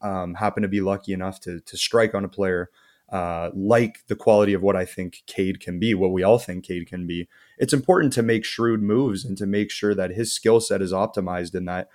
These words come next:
when playoff time rolls around, when it's crunch time, he's not just left out to dry and he can rely on his teammates to, you know, he can make them better and they can make him better as well, because it's like we've said about the playoffs time and time again, it's just a different beast, and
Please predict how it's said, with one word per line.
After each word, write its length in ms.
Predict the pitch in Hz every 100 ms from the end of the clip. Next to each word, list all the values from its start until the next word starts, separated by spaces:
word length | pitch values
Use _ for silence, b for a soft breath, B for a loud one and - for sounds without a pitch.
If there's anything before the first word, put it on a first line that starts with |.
| b b
when 180 | - 90
playoff 380 | - 127 143 110
time 280 | 110 101 98
rolls 200 | 95 92
around, 300 | 92 92 92
when 100 | 92
it's 120 | -
crunch 360 | - 110 127 -
time, 300 | 95 90 - b
he's 140 | - 110
not 180 | 110 107
just 160 | 101
left 240 | 104 101 101
out 140 | 95
to 100 | 92
dry 300 | 92 95 98
and 140 | 92
he 80 | 95
can 120 | 92
rely 300 | 95 90 92
on 60 | 92
his 120 | 90
teammates 480 | - 95 87 87 -
to, 280 | - 87 87 _ _
you 80 | 98
know, 160 | 92 87
he 160 | 107
can 140 | - 101
make 180 | 98 98
them 220 | 107 107
better 220 | 110 104
and 100 | 92
they 100 | 92
can 160 | 92 92
make 200 | 90 -
him 180 | 92 87
better 260 | 87 87
as 120 | 85
well, 260 | 87 87 85
because 440 | 82 - 90 82 B B B -
it's 180 | 101 117
like 160 | 107
we've 100 | 107
said 180 | - 101
about 200 | 95 95
the 80 | 87
playoffs 420 | - 95 92 -
time 200 | 95 95
and 100 | 90
time 180 | 95 90
again, 240 | 87 92
it's 140 | 87 -
just 180 | 110
a 60 | 101
different 400 | 101 - 92 82
beast, 340 | 90 98 -
and 160 | 90